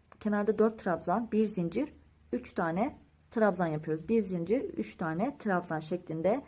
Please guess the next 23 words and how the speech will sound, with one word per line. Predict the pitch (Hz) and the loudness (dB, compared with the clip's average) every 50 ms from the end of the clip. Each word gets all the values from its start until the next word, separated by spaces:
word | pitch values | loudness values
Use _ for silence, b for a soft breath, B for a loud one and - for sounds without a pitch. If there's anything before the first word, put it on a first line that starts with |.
| B B B B B B _ | B B B B B B _
sıra | - 240 233 226 | 0 2 2 2
sonuna | 226 202 180 165 165 | 2 0 -2 -2 -2
kadar | - 175 160 160 | -2 -2 0 4
yapıyoruz. | 175 220 220 - 262 262 262 - | 4 4 6 6 4 2 2 2
Sağda | - 208 190 180 165 | 0 2 2 4 2
ve | 165 | 2
solda | 165 - 170 156 160 156 | 0 0 0 0 2 2
dört | 180 220 214 | 2 2 2
tane | 233 220 226 220 | 2 0 0 2
trabzanımız | 220 226 220 220 220 220 226 214 220 | 2 0 2 4 4 4 4 4 4
var. | 240 254 262 - b b b b b b b b b b b b _ 208 208 | 2 0 0 -2 b b b b b b b b b b b b _ 8 8
Döndüğümüz | 247 277 277 269 277 254 247 247 233 | 8 8 8 6 4 4 4 2 2
zaman | - 277 277 262 220 196 180 | 2 4 6 6 6 6 6
da | 196 247 285 - - | 4 4 4 0 -2
yine | 247 247 214 208 240 262 - - - _ | 0 2 4 4 4 2 -2 -10 -6 _
en | 247 269 254 220 | 0 2 4 4
başta | 202 185 185 - 185 | 4 2 2 0 2
olduğu | - 220 247 220 233 | 2 4 4 4 2
gibi | 196 175 175 156 185 220 269 269 - - _ | 2 2 2 2 4 2 2 0 -6 -16 _
sık | _ - - 294 285 - | _ -10 -8 -8 -2 0
iğne | 214 175 175 208 | 0 2 4 2
yaparak | 240 226 247 208 180 196 254 B B B B B B | 2 2 2 2 4 4 2 B B B B B B
modelimizi | 240 254 247 220 180 160 160 165 - - 269 294 | 0 6 6 6 6 4 0 -2 -2 -2 -2 -2